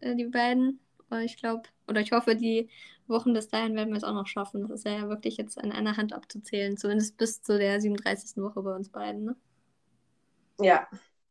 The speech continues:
Speaker 2: Bei mir startet morgen,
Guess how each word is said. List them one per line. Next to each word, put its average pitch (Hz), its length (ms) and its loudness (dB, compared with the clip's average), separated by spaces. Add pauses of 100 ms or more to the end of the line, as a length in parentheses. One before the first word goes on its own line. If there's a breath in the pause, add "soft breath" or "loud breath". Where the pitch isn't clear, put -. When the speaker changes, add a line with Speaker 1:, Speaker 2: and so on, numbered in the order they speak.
(760 loud breath)
Speaker 2:
Bei 196 120 8
mir 220 200 12
startet 240 840 10 (760)
morgen, 208 1300 10